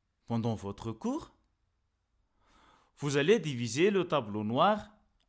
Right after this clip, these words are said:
en trois colonnes. Écrivez au centre et en haut la date et le titre de la leçon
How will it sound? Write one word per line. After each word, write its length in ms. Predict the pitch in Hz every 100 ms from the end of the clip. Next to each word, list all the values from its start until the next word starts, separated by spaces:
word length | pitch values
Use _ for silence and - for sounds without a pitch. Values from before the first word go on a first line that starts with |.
| -
en 160 | 104
trois 300 | 104 139 131
colonnes. 560 | 127 123 135 156 117 85 - _ _ _ _ _ _ _ _ _ _ _ _ _ _ _ _ _ _ _ _ -
Écrivez 500 | 156 156 160 123 202
au 140 | 208
centre 540 | 175 220 233 180 120 - _ _ _ _
et 140 | 117 113
en 120 | 117
haut 480 | 123 214 349 - _ _ _ _ _ _ 101
la 140 | 98
date 560 | - 143 185 - - - _ _ _ _ _ _ _ _ _ _
et 180 | 156 190
le 240 | 156 131
titre 360 | 214 220 160 113
de 100 | 107
la 180 | 101
leçon 460 | 98 101 - 180